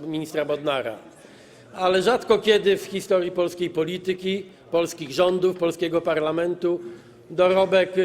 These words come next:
któregoś z ministrów był tak oczywisty, tak pozytywny w tak krótkim czasie. I dlatego, panie marszałku, pozwolę sobie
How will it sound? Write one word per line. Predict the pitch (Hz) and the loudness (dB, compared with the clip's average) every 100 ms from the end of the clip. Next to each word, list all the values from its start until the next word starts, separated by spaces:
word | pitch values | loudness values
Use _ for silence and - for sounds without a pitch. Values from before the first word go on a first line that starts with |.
| 180 | 0
któregoś | - 180 175 160 175 160 175 165 | -2 0 2 2 0 0 -2 -2
z | 156 | -2
ministrów | 165 175 190 180 190 165 | -2 -2 -2 -2 -4 -2
był | 165 | -2
tak | 165 175 180 | 0 0 0
oczywisty, | 175 185 175 180 - 143 110 - - - - - | -4 -4 -6 -6 -8 -6 -6 -8 -20 -20 -14 0
tak | 190 190 | 0 2
pozytywny | 196 170 196 208 196 151 156 156 - - | 0 2 0 2 0 0 0 -2 -6 -20
w | - | -2
tak | - 190 190 - | 2 2 0 -2
krótkim | 190 180 180 170 | -2 -2 -6 -6
czasie. | - 127 - 101 - - - - - - - - - - - - - 185 | -4 -4 -6 -16 -18 -20 -18 -18 -18 -20 -18 -18 -18 -18 -16 -16 -10 -2
I | |
dlatego, | 185 202 226 233 226 214 143 - - - - - - - - - - - - - | 4 6 6 6 6 6 2 -6 -12 -12 -14 -14 -14 -12 -12 -14 -14 -14 -14 -4
panie | 190 202 202 | 2 4 4
marszałku, | 196 185 220 208 208 | 4 4 4 4 2
pozwolę | 208 190 202 196 | 0 2 4 4
sobie | 190 196 190 | 2 2 2